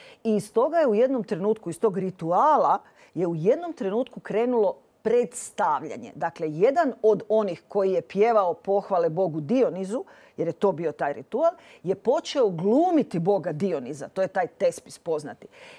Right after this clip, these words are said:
I to je izazvalo šok. Dakle, kad je prvi puta, umjesto da svako samo govori u svoje ime i pjeva pohvale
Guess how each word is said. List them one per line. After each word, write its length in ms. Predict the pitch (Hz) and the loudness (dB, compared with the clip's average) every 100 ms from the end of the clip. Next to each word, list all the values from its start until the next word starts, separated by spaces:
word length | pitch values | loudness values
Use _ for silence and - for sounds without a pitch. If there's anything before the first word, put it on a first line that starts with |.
| - | -12
I 60 | |
to 120 | - 339 | 0 2
je 80 | |
izazvalo 440 | 247 302 302 220 165 | 4 2 2 2 0
šok. 480 | - 349 311 - - - - | 0 4 2 0 -20 -20 -8
Dakle, 220 | 165 180 | -6 -4
kad 200 | - 175 | -4 -4
je 60 | 180 | -4
prvi 340 | - 339 359 | -2 -2 -2
puta, 400 | - 220 202 185 - | -2 0 0 -2 -6
umjesto 500 | 214 294 294 - 208 | -2 0 0 -2 -4
da 280 | 175 175 127 - - | 0 0 0 -8 -20
svako 460 | - - 202 277 254 | -12 0 0 0 -4
samo 360 | - 254 254 220 | -4 -2 -2 0
govori 380 | 190 240 240 | 4 4 4
u 60 | 196 | 0
svoje 440 | - 208 226 214 | -2 0 2 4
ime 160 | 226 202 | 2 -2
i 40 | |
pjeva 320 | - 208 214 185 | 0 2 2 2
pohvale 540 | 190 190 185 170 | -2 -2 0 0